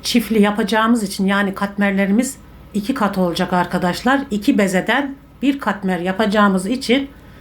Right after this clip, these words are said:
altı adet katmerimiz olacak. Bu şekilde güzel bir şekilde yuvarlıyoruz. Hafif un serpiştirdiğim tepsime sıralıyorum.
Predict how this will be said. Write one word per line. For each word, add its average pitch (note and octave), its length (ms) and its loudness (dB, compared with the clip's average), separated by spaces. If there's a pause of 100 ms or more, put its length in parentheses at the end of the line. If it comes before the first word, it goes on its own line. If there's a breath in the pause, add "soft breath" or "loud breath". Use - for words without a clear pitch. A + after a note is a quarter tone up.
(300 loud breath)
altı C#4 340 2
adet C4 320 -2
katmerimiz A3 600 -4
olacak. F3 600 -2 (1080 loud breath)
Bu D#4+ 80 6
şekilde G3 440 2
güzel G#3+ 400 2
bir F3 80 -6
şekilde E3+ 400 -8
yuvarlıyoruz. A#3+ 840 0 (760 soft breath)
Hafif C#4 460 0
un C#4 120 6
serpiştirdiğim F#3+ 840 -4
tepsime C4 600 0
sıralıyorum. G3 840 2